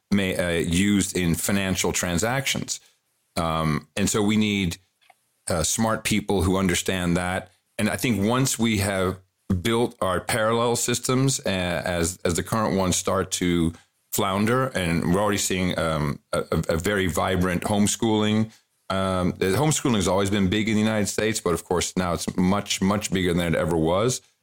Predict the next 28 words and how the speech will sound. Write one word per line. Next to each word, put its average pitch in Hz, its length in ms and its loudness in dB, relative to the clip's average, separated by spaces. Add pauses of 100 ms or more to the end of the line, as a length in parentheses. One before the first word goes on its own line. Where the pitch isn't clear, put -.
(260)
So 95 80 2
these 110 160 2
are 104 40 0
parallel 110 500 2
systems. 110 500 0
While 95 180 2
the, 82 340 0 (140)
while 90 160 0
the 87 160 0
existing 90 480 0
system 90 540 0 (420)
melts 101 300 0
down 98 380 0
and 82 200 -2
pe-, 107 240 0
and 87 160 2
the 85 60 -2
people 107 520 0
you 107 180 2
want 104 440 0
will 92 140 2
start 101 280 0
to 95 60 -4
come 98 240 0
over 92 320 2
and 78 400 0
join 87 320 2
you 90 280 2